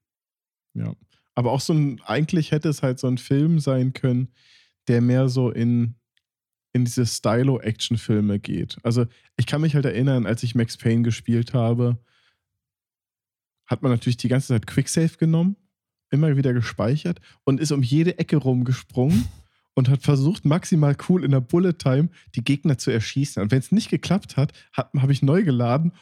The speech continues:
um's noch mal viel, viel cooler zu probieren.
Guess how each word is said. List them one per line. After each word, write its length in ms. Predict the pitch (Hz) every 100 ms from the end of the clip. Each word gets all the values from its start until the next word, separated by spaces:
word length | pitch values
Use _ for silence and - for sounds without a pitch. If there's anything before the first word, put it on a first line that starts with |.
| _
um's 240 | 147 147 185
noch 200 | 180 165
mal 160 | 156
viel, 280 | 151 214 226
viel 220 | - 160
cooler 460 | - - 262 190 120
zu 160 | -
probieren. 540 | 113 107 104 101 -